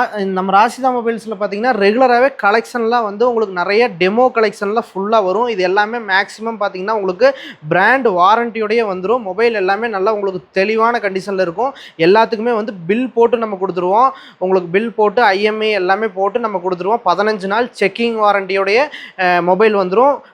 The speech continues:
பதினஞ்சு நாள் செக்கிங் வாரண்டி என்னன்னு கேட்டிங்கன்னா உங்களுக்கு வாரண்டி இல்லாத மொபைல் சிலது இருந்துச்சுன்னா அதுக்கு பதினஞ்சு நாள் செக்கிங் வாரண்டி வந்துரும்.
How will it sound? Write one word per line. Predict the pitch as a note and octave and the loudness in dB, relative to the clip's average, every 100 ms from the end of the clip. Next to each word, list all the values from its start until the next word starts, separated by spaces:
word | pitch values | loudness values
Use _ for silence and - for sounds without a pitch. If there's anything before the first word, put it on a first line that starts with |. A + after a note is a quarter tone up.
| - | -2
பதினஞ்சு | F#3 A3+ A3 | 0 0 0
நாள் | A3 B3+ | 0 0
செக்கிங் | - A3 A#3 A#3 | 0 -2 -2 0
வாரண்டி | A3+ A3 G#3+ | 0 0 0
என்னன்னு | G3+ A3 G#3+ | 0 -2 -4
கேட்டிங்கன்னா | G3 F#3+ A3+ A#3 | -4 -2 0 0
உங்களுக்கு | G#3+ A3+ | 0 0
வாரண்டி | F#3 G#3 A#3+ A#3+ A3 | 4 4 4 -2 -8
இல்லாத | G#3 A3 A#3 A#3 | -4 0 0 -2
மொபைல் | G#3 G#3+ G#3 | -6 -8 -6
சிலது | G3+ G3 | -10 -8
இருந்துச்சுன்னா | G#3 G3+ F#3+ C4+ | -8 -10 -6 -4
அதுக்கு | C4 G#3 | -4 -4
பதினஞ்சு | G3 G3+ G3 | -4 -4 -4
நாள் | A3 A3 | -4 -4
செக்கிங் | F#3 G3+ F#3 | -4 -2 0
வாரண்டி | F3+ F3 | -2 -2
வந்துரும். | F3 E3+ A#3+ | -4 2 2